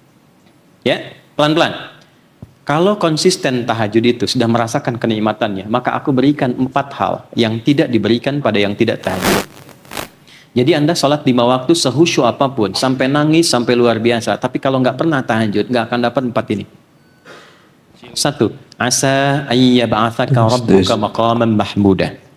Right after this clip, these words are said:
Satu, Allah akan bimbing Anda ditempatkan di karir terbaik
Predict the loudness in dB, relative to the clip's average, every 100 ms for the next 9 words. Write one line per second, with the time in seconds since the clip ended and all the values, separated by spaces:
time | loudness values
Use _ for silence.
0 | _ _ _ _ _ _ _ _ _ _
1 | _ _ _ -4 -4 2 0 0 -12 -20
2 | _ _ _ _ _ -2 0 0 -2 -2
3 | -2 2 4 4 2 2 0 0 0 -2
4 | -6 -16 _ -2 0 0 0 0 -4 -4
5 | -2 0 0 -2 -2 2 2 0 -2 -2
6 | 0 -2 0 -2 -2 -10